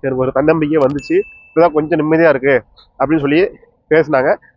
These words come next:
So அதுக்கப்புறம் நம்ம அந்த மாதிரி ஆறுதல்லாம் சொல்லி அவங்களுக்கு வந்து விஷயத்த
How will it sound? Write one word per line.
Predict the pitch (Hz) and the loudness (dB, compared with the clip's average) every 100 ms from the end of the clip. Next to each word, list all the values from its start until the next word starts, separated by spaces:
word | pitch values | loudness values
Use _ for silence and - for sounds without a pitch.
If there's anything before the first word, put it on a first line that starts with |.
| _ | _
So | 160 | 0
அதுக்கப்புறம் | 151 143 165 180 | 2 2 0 0
நம்ம | 151 | 0
அந்த | 135 | 2
மாதிரி | 151 139 | 2 2
ஆறுதல்லாம் | 143 143 151 151 | 2 0 -2 -4
சொல்லி | 143 190 - _ _ | -4 -6 -8 _ _
அவங்களுக்கு | 131 143 131 131 123 | 0 0 0 -2 -2
வந்து | 131 175 - _ _ _ _ | 0 -2 -4 _ _ _ _
விஷயத்த | 147 185 160 | -6 -2 2